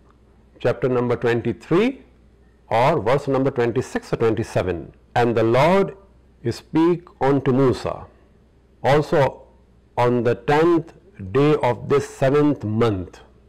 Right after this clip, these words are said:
तो यहां पर भी दसवीं तारीख सातवें महीने की। अब Google में जाके आप सर्च कर सकते हैं, तहकीक का दायरा आसान हो गया है।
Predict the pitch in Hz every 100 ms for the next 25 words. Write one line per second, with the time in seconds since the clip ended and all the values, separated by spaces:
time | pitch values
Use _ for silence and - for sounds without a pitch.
0 | - 104 120 170 165 151 170 196 135 117
1 | - 147 131 120 123 196 196 - 117 113
2 | 110 87 80 82 76 - - _ _ _
3 | _ _ _ - - _ _ - 165 190
4 | 143 175 208 269 240 185 185 190 175 165
5 | - 151 - 220 208 - 131 135 - 135
6 | - 135 135 117 117 123 117 - - _
7 | _ - 95 - 135 226 113 92 92 180